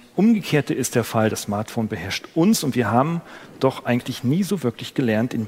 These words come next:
diesem schnellen Tempo der Digitalisierung mit den digitalen Medien und mit den Anwendungen umzugehen. Deswegen ist German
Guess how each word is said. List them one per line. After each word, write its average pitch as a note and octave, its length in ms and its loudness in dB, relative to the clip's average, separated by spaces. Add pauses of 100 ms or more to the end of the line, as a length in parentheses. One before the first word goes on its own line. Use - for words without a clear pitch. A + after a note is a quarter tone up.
(120)
diesem G#3+ 360 2
schnellen C#3 460 2
Tempo C3 380 0
der C3 100 2
Digitalisierung A2+ 840 0
mit A#2 180 0 (580)
den C3+ 300 4
digitalen A2+ 500 0
Medien D3 340 0
und C3+ 80 -2
mit A2+ 140 -2
den A2+ 180 -4
Anwendungen B2+ 600 0 (240)
umzugehen. G2 640 0 (260)
Deswegen - 320 4
ist - 180 -2
German G3 320 2